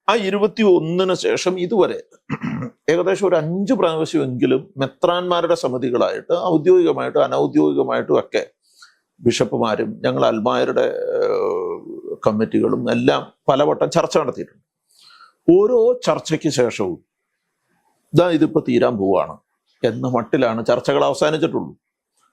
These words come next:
"ഇത് കൊണ്ടുപോയി വെച്ച് പാസ്സാക്കിയാൽ മതി, ഇത് പ്രശ്നത്തിനൊരു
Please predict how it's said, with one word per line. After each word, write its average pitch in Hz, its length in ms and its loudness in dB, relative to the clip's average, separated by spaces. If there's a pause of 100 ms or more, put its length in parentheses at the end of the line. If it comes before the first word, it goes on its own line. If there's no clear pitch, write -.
(160)
"ഇത് 131 480 2 (280)
കൊണ്ടുപോയി 135 540 0
വെച്ച് 131 260 0
പാസ്സാക്കിയാൽ 110 560 0
മതി, - 300 -12 (200)
ഇത് - 200 -6 (200)
പ്രശ്നത്തിനൊരു 110 540 -2